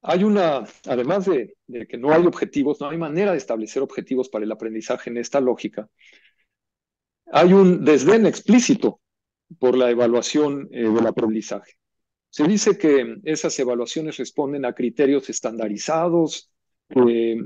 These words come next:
los resultados sirven para desdeñar, para estigmatizar, etcétera. Es cierto que una evaluación estandarizada requiere también de ciertos resultados esperados de la educación, que todos los alumnos sepan o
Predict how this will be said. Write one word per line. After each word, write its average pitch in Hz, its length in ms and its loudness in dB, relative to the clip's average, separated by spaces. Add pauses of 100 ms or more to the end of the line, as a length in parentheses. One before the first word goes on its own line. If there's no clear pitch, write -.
los 131 240 0
resultados 135 500 -2
sirven 135 300 -6
para 107 440 -6 (160)
desdeñar, 131 680 -2
para 117 300 -4
estigmatizar, 120 1000 -4 (100)
etcétera. 107 480 -8 (1400)
Es 262 200 0
cierto 285 340 4
que 165 460 2
una 202 280 4
evaluación 175 420 4
estandarizada 139 720 0
requiere 143 400 -2
también 127 300 -6
de 147 100 -4
ciertos 165 500 -2
resultados 139 840 -8 (200)
esperados 147 680 0
de 143 80 -2
la 143 80 0
educación, 165 480 -4
que 143 120 -4
todos 180 180 -2
los 185 160 -2
alumnos 165 340 -6
sepan 165 460 -6 (340)
o 143 320 -10